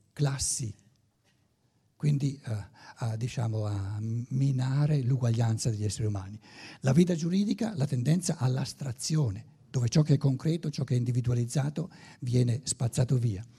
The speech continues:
La vita economica, la vita economica moderna, qui siamo nella facoltà di economia, non ha ancora creato un modo di pensare specifico economico.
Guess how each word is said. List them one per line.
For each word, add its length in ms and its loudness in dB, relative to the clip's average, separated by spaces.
La 180 8
vita 260 10
economica, 840 8
la 140 0
vita 220 4
economica 480 4
moderna, 480 2
qui 100 0
siamo 280 2
nella 120 6
facoltà 360 2
di 80 6
economia, 560 0
non 280 6
ha 200 6
ancora 640 8
creato 960 6
un 180 10
modo 280 6
di 120 6
pensare 560 4
specifico 720 4
economico. 580 -2